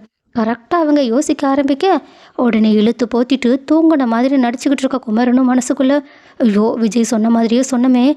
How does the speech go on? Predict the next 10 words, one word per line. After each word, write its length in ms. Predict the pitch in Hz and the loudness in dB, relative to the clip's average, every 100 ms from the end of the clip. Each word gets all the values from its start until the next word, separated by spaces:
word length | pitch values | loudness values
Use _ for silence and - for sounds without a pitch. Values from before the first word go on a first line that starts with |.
| - _ - | -4 _ -4
இவ 220 | 240 226 | -4 -2
வேற 400 | 220 220 220 240 - | -2 0 0 -2 -4
இப்போ 240 | 233 233 | -6 -2
என்ன 240 | 208 208 254 | -2 -2 -2
பண்ண 260 | 240 254 285 | -2 -4 -2
போறான்னு 340 | 285 285 269 247 | -2 0 -2 -2
தெரியலையேன்னு" 520 | 247 220 240 240 247 277 | -2 -2 0 0 0 -2
சொல்லிட்டு 420 | - 269 277 269 320 - - - - | -2 -2 0 0 -2 -6 -20 -20 -6
பயத்துல 440 | 233 208 214 226 262 | -2 0 0 0 -2
படுத்திருக்காங்க. 680 | 262 247 277 269 269 262 | -2 -4 -4 -4 -2 -2